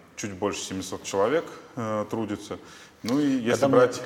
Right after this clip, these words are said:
Speaker 2: можно я ремарочку? Когда мне говорят про агентство, занимающееся social media маркетингом, я
Speaker 1: Мгм.
Speaker 2: начинаю хвататься за пистолет.
Speaker 1: Ну, <laughs> на самом деле, э, услуга однозначно востребована, несмотря на то, что
Speaker 2: Мгм.
Speaker 1: рынок пока, э,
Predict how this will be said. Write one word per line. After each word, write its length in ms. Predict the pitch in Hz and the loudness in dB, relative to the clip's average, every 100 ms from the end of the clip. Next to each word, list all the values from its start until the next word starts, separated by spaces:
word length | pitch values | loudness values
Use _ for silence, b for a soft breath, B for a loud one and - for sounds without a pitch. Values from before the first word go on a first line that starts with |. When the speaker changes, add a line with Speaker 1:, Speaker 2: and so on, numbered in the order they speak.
| - | -6
Speaker 2:
можно 200 | 127 156 | 0 2
я 340 | 120 101 104 113 | 0 -2 -6 -2
ремарочку? 360 | 123 - - | -2 -2 -8
Когда 120 | - | -6
мне 140 | 117 117 | -4 0
говорят 480 | 120 120 110 107 - | 2 2 0 -10 -4
про 100 | 120 | -4
агентство, 340 | 110 120 - | -2 -6 -6
занимающееся 560 | 107 113 117 - - 120 | -8 -6 -6 -6 -8 -8
social 240 | - 110 | -8 -6
media 220 | 113 107 | -6 -6
маркетингом, 420 | 120 151 - 104 | -4 -4 -6 -10
я 60 | 101 | -6
Speaker 1:
Мгм. 100 | 120 | -6
Speaker 2:
начинаю 220 | 110 113 | -4 -8
хвататься 400 | 110 110 113 - | -6 -6 -6 -8
за 140 | 101 104 | -10 -10
пистолет. 400 | - 123 110 87 - B B B B B B | -6 -4 -4 -8 -14 B B B B B B
Speaker 1:
Ну, 400 | 127 160 156 123 101 | -4 2 2 2 -2
<laughs> 140 | - - | -6 -4
на 180 | 104 104 | -2 2
самом 340 | 127 120 110 | 2 2 0
деле, 380 | 127 117 95 - B B | 0 2 2 0 B B
э, 120 | 92 85 | 0 2
услуга 480 | 92 - 131 107 90 | 0 0 2 4 2
однозначно 480 | 95 104 117 - | 2 2 0 0
востребована, 420 | 90 - 139 165 120 | -2 2 2 2 0
несмотря 380 | 92 107 113 | 0 2 2
на 60 | 104 | 2
то, 100 | 110 | -2
что 140 | 104 | 0
Speaker 2:
Мгм. 80 | 98 | 2
Speaker 1:
рынок 240 | 120 92 - | 2 0 -2
пока, 520 | 90 - 87 82 82 B B - | 0 2 2 2 0 B B -4
э, 420 | 87 82 82 | 2 4 4